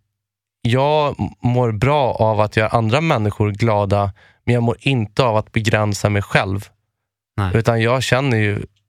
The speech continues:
Speaker 1: eh, jag älskar ju att göra det som är synd, tyvärr.
Speaker 2: Och det här, eh, jag tycker det är så väldigt fint att du ville dela det här med mig, och det för-, det förklarar ganska mycket för mig om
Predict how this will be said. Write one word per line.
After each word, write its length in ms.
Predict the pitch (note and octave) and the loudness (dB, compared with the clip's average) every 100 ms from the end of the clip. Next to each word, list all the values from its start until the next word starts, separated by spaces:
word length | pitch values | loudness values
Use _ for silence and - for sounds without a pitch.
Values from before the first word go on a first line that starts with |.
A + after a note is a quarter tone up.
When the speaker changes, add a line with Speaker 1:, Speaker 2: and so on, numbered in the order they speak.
| _ G#2+ | _ -2
Speaker 1:
eh, 460 | G2+ G2+ G#2 A2 G2+ - _ _ _ _ _ _ _ | 0 0 0 -2 -4 -10 _ _ _ _ _ _ _
jag 200 | A2+ - | 0 2
älskar 440 | C#3+ G#2 - - | 0 -2 -4 -2
ju 140 | D3 A2 | -2 0
att 200 | G#2+ - | -2 0
göra 140 | G#2+ | -2
det 200 | G#2 G#2 | 0 -2
som 200 | - G#2+ | -2 0
är 160 | G2+ G2 | 0 -2
synd, 560 | - - C#3 G2 G2 - _ _ - | -6 -4 -2 -2 -4 -8 _ _ -4
tyvärr. 380 | A#2 G2+ A2 - _ _ | -2 0 -4 -10 _ _
Speaker 2:
Och 120 | C3+ | -8
det 100 | B2+ | -4
här, 460 | A#2+ D3 C#3 C#3+ B2 - _ _ _ _ _ _ _ - | -4 -2 -2 -4 -6 -12 _ _ _ _ _ _ _ -10
eh, 260 | C#3+ B2+ | -6 -4
jag 160 | C3+ B2+ | -2 -2
tycker 240 | C3 C3 | -2 -2
det 60 | B2+ | -2
är 60 | A#2+ | -2
så 80 | |
väldigt 220 | A#2 G#2 - | -2 -4 -2
fint 240 | C#3 A2+ | -2 -2
att 80 | G2 | -2
du 140 | G#2+ | -2
ville 440 | G2 G#2+ A2 G#2 G#2+ | -2 -2 -2 0 0
dela 320 | A2+ A2+ A#2+ | 0 0 0
det 60 | |
här 140 | A#2 G#2+ | 0 0
med 120 | G2+ | 0
mig, 280 | F#2 F2+ - | 0 -2 -2
och 340 | G#2+ - - - _ _ _ _ _ _ - | -4 -6 -14 -20 _ _ _ _ _ _ -6
det 100 | A2+ | -4
för-, 160 | A#2+ - | -4 -6
det 260 | C3 B2 A#2+ | -4 -2 -2
förklarar 480 | B2+ - D3+ D#3+ B2 | -4 -2 0 0 -2
ganska 300 | A2+ - G#2+ | -2 -2 -4
mycket 520 | A2 - _ C#3+ B2+ | -4 -6 _ -4 -4
för 100 | A2 | -2
mig 260 | F2 D2+ - - | -2 -2 -6 -8
om 340 | A#2+ G#2 G2+ | -4 -2 -4